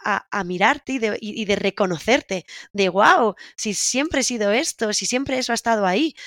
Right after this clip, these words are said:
solo que ha estado escondido, lo he tapado, eh, ha estado muy condicionado". Y,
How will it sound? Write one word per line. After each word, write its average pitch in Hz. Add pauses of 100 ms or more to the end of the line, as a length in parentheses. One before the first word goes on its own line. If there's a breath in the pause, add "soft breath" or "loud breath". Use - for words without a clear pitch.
(120 loud breath)
solo 240
que 247
ha 240
estado 254
escondido, 262
lo 233
he 226
tapado, 269 (320 loud breath)
eh, 202
ha 202
estado 226
muy 226
condicionado". 214 (460)
Y, 190